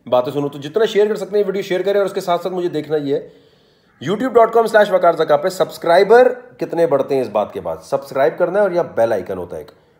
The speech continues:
उसको लाजमी प्रेस कर देना आपने, ठीक है? देखते हैं भाई कितने लोग इसमें इंटरेस्ट शो करते हैं, कितना इसमें आके, आके बात करने की कोशिश करते हैं। अगर ये सब्सक्राइबर ज़्यादा हो गए दो तीन घंटे में, चार पाँच घंटे में, और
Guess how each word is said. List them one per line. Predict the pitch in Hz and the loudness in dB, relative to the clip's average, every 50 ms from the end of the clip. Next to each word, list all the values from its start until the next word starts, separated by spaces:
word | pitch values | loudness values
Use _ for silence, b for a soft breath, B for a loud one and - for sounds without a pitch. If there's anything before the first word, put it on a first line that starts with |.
| _ _ - | _ _ -6
उसको | 185 180 180 - 208 | -6 -4 0 0 0
लाजमी | 170 123 113 117 135 147 170 170 131 120 120 156 196 202 | 0 0 0 2 4 6 6 4 2 -2 -6 -6 -6 -4
प्रेस | - - 131 - - | -2 -4 -4 -4 -2
कर | - 101 | -6 -6
देना | 87 90 87 87 85 | -6 -6 -10 -10 -10
आपने, | - - - 85 | -12 -12 -16 -14
ठीक | - 120 127 151 | -12 -10 -6 -6
है? | 139 - - - _ _ _ _ _ - | -6 -8 -8 -20 _ _ _ _ _ -2
देखते | 160 190 196 - 240 | 0 0 0 4 6
हैं | 233 233 | 6 6
भाई | 233 - | 6 4
कितने | 220 - 220 220 | 2 2 2 4
लोग | 214 214 208 | 6 6 4
इसमें | 196 202 208 202 | 2 0 0 -2
इंटरेस्ट | 185 - 180 185 - | -2 0 -4 -6 -2
शो | 196 185 | -2 -2
करते | 180 185 - 185 190 | -2 -2 -2 -2 -4
हैं, | 185 | -4
कितना | 175 175 - 185 | -4 -2 2 2
इसमें | 175 170 - 175 170 | 2 2 2 0 0
आके, | 160 156 156 170 170 | 2 2 2 2 4
आके | 160 156 147 151 151 | 4 4 2 2 0
बात | 135 135 139 135 | 2 2 2 2
करने | 156 147 156 | -2 -4 -4
की | 156 | -6
कोशिश | 151 139 135 147 | -8 -8 -8 -8
करते | 160 143 - - 175 | -10 -10 -6 -2 -2
हैं। | 180 170 170 B B B B B B - | -2 -2 -4 B B B B B B 0
अगर | 147 143 185 220 240 | 0 4 4 4 2
ये | 247 | 2
सब्सक्राइबर | 214 214 196 - - 202 190 202 208 190 | -2 -2 -4 -2 2 2 4 4 4 4
ज़्यादा | 180 180 180 185 | 4 6 6 6
हो | 170 147 143 139 | 6 6 6 4
गए | 170 196 208 - - - - | 4 0 0 -6 -16 -20 -10
दो | 117 131 135 | -8 -8 -6
तीन | 156 151 147 | -6 -4 -4
घंटे | 147 139 127 143 143 | -4 -4 -2 -2 0
में, | 143 143 139 | 0 0 -2
चार | 135 123 113 113 | 0 -2 -2 0
पाँच | 110 123 127 | -2 -4 -2
घंटे | 120 123 117 120 131 135 | -2 -4 -4 -4 -2 -2
में, | 143 135 | -2 -2
और | - - 165 180 208 220 180 127 | 2 4 6 6 8 8 6 4